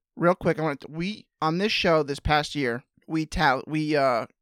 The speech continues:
went over two hundred ninety-seven contested rounds. That doesn't include Past Judgment or, uh, the Aries fight that we did. Nothing that. Just, just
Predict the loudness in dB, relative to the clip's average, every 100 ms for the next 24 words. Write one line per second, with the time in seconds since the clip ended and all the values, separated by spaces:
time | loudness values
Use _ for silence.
0 | -4 0 0 0 -2 -2 0 2 0 -2
1 | -2 -4 -4 -4 -6 -10 -8 -8 -8 -8
2 | -6 -6 -10 -8 -6 -6 -8 -8 -10 -4
3 | -4 -4 -6 -6 -6 -10 -12 _ _ _
4 | -6 -4 -6 -4 -6 -4 -6 -2 0 0
5 | -6 -6 -4 -4 -8 _ _ -6 -6 -4
6 | -6 -6 -10 _ _ -4 -4 -4 -8 -8
7 | -10 -10 -8 -6 -6